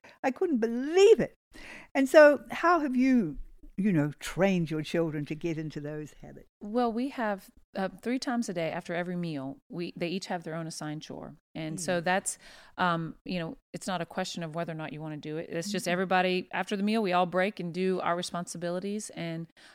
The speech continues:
Speaker 2: um, so, you know, it takes some training, and you have to o-, have oversight to make sure, um, pretty much every time I'm reminding someone, "Hey, you forgot to do this," or,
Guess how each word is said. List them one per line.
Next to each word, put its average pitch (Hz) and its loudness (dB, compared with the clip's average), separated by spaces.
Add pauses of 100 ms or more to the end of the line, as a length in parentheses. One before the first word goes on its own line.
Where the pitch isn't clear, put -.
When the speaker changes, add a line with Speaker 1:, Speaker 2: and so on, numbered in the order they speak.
(140)
Speaker 2:
um, 170 0 (380)
so, 220 -2
you - -12
know, 294 2
it 262 -2
takes - -4
some 226 -2
training, 196 0
and 185 -2
you 185 -2
have 196 -4
to - -4
o-, 180 -4
have 180 -4
oversight 175 -6
to - -10
make 170 -8
sure, 170 -6 (100)
um, 165 -8
pretty 233 -6
much 196 -6 (180)
every 170 -6 (380)
time 165 -8
I'm 160 -6 (140)
reminding 170 -2
someone, 180 -4
"Hey, 180 -2
you 170 -4
forgot - -2
to - -10
do 190 0
this," 202 0
or, 170 -2